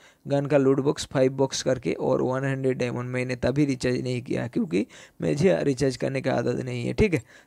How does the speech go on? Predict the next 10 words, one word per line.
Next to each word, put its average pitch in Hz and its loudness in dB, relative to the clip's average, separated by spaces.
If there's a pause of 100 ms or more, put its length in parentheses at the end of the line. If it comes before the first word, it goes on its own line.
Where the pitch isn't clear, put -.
(140)
तो 175 6 (460)
मैं 151 -2
उम्मीद 156 -2
करता 175 0
हूँ 160 0
कि 170 2
आपको 160 0
वीडियो 147 4
देख 147 2
के 151 0